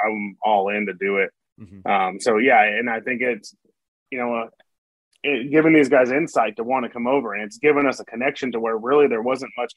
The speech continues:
Speaker 1: communication
Speaker 2: Yeah.
Speaker 1: between the Euro riders and American riders, and now there is.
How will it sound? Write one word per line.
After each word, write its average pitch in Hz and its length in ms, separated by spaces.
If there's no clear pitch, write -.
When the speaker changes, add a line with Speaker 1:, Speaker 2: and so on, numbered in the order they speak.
Speaker 1:
communication 120 720
Speaker 2:
Yeah. 117 80
Speaker 1:
between 123 760
the 120 120
Euro 127 320
riders 117 460
and 110 100
American 120 380
riders, 117 380
and 110 140
now 120 320
there 113 440
is. - 120